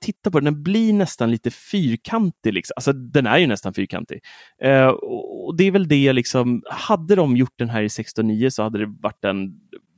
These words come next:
nästan en no-brainer för mig att slå till. Eh, om de ändrar några saker till, det vill säga. Och det är då, eh, att de för det första har, eh,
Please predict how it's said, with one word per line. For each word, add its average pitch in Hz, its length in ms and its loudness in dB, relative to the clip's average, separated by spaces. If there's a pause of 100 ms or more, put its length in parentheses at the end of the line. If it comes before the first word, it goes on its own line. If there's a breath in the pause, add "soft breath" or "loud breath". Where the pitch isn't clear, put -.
(120)
nästan 156 380 0
en 131 140 6
no-brainer 107 420 2
för - 140 -8
mig 95 180 -2
att 82 300 -4
slå 117 280 -4
till. 104 300 -2 (520 soft breath)
Eh, 113 260 2 (220)
om 123 280 2 (220)
de 107 120 -2
ändrar 95 300 -4 (120)
några 95 300 -2
saker - 360 -10
till, 110 320 -2
det 98 140 -8
vill 92 100 -8
säga. 90 280 -6
Och - 300 -2
det 127 460 2
är 107 60 2
då, 98 420 0 (480)
eh, 98 360 -2
att - 540 -6 (280)
de 110 300 2 (360)
för 143 100 -4
det 135 40 -4
första 127 380 0
har, 110 480 2 (440 soft breath)
eh, 95 460 2